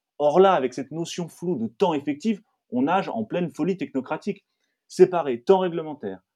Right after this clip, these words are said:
temps effectif et temps non effectif, ce n'est pas simplement légiférer sur la quantité de spectacle,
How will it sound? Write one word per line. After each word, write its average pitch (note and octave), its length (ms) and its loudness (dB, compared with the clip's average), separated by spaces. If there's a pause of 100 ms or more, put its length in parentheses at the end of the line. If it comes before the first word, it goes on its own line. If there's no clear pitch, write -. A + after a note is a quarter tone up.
(120)
temps F#3 140 -2
effectif F3 500 -8
et C3+ 120 -2
temps A2+ 200 -4
non D#3 240 0
effectif, D3 560 -4 (240)
ce - 100 -4
n'est C3+ 60 0
pas D#3 100 -2
simplement D3 540 -6
légiférer C3+ 720 0
sur A#2 160 -8
la G#2 120 -8
quantité A2+ 340 -14
de F3+ 40 -20
spectacle, - 500 -4